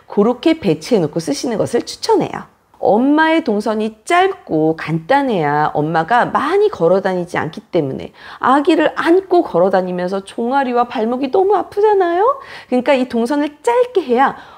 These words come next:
엄마가 극도로 피곤한 일이 생기지 않습니다.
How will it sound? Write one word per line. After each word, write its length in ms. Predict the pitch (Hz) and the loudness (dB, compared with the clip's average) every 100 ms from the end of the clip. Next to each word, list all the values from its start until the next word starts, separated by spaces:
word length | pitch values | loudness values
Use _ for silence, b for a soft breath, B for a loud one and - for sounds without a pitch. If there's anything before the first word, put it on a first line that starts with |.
| B | B
엄마가 580 | 151 185 190 165 269 277 | 0 2 2 2 0 0
극도로 580 | 214 208 _ 339 320 | -2 -4 _ 0 0
피곤한 420 | 320 330 320 302 175 | -2 -2 0 0 -2
일이 140 | 143 | -4
생기지 320 | 269 262 214 | -4 -4 -4
않습니다. 680 | - - 247 180 - 143 | -8 -6 -4 -4 -6 -14